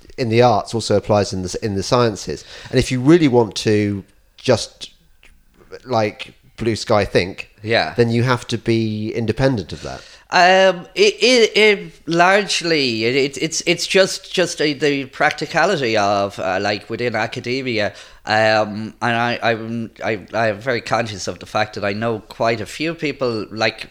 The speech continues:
Speaker 2: like, a lot of the people that I talk to are, are working in academia, and they are actually doing good stuff that's, like, very, uh, insightful and cutting edge. But it's, it's often not so much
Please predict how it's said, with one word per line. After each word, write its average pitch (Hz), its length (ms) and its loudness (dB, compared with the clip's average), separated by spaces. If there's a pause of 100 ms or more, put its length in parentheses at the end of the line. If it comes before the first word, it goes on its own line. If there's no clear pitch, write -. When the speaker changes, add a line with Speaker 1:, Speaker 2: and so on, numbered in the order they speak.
Speaker 2:
like, 110 280 -2
a - 520 -12
lot 135 260 4
of 151 60 -6
the 147 80 -4
people 123 340 -4
that 101 160 -4
I 101 140 0
talk 110 320 -2
to 110 200 -4
are, 98 260 0
are 120 460 0
working 110 320 -8
in 101 100 -8
academia, 98 760 -6 (260)
and 110 120 -4
they 113 140 2
are 123 180 6
actually 120 380 0
doing 101 420 -4
good 107 240 -6
stuff - 760 -8
that's, - 320 -6
like, 98 220 -4
very, 98 840 -2 (400)
uh, 90 360 0
insightful 101 520 -4
and 90 100 -8
cutting 95 340 -6
edge. 98 260 -4 (240)
But 113 140 -4
it's, 117 280 -6
it's - 220 -10
often 135 640 -2 (260)
not 131 320 -4
so 120 220 -2
much 110 340 -6